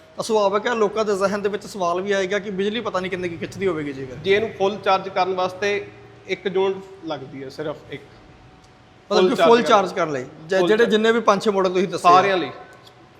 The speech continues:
Speaker 1: ਸਿਰਫ ਇੱਕ ਯੂਨਿਟ
Speaker 2: ਹਾਂਜੀ।
Speaker 1: ਲੱਗਦਾ ਜੀ।
Speaker 2: ਤੇ ਸਾਡੀ ਕੰਪਨੀ ਵੱਲੋਂ ਤੁਹਾਨੂੰ ਇੱਕ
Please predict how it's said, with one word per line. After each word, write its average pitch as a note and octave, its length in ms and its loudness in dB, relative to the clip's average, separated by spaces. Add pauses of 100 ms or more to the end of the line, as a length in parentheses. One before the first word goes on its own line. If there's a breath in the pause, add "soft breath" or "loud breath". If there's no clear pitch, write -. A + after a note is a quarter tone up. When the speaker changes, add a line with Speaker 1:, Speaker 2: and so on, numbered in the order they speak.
Speaker 1:
ਸਿਰਫ A#3+ 300 0
ਇੱਕ A3+ 120 2
ਯੂਨਿਟ G#3 260 0
Speaker 2:
ਹਾਂਜੀ। D#3 140 2
Speaker 1:
ਲੱਗਦਾ C#3+ 200 -2
ਜੀ। B2+ 140 -8 (100)
Speaker 2:
ਤੇ F3+ 140 0
ਸਾਡੀ F3 320 2
ਕੰਪਨੀ F#3+ 380 0
ਵੱਲੋਂ G3+ 280 0
ਤੁਹਾਨੂੰ F#3+ 300 0
ਇੱਕ F#3 100 -4